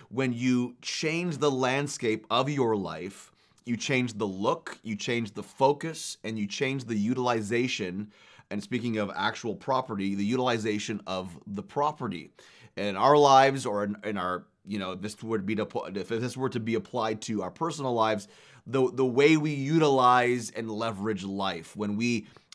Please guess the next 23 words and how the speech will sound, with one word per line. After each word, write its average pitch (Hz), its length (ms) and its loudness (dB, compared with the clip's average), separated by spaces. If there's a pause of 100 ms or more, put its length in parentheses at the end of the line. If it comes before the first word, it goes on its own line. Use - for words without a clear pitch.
change 135 300 0
the 110 80 -4
look, 147 320 0
the 117 80 -6
focus, 135 580 0
and, 95 180 -6 (280)
and 107 120 0
our 101 120 0
vision 143 560 2
really 127 340 2
for 147 360 4
life 123 420 2
and 101 200 -4 (180)
position 147 540 -2
ourselves 113 720 -4 (500)
for 139 100 4
the 123 120 2
new 156 500 4
that 123 200 2
God 127 260 4
wants 131 240 0
to 123 120 -2
bring 117 440 -2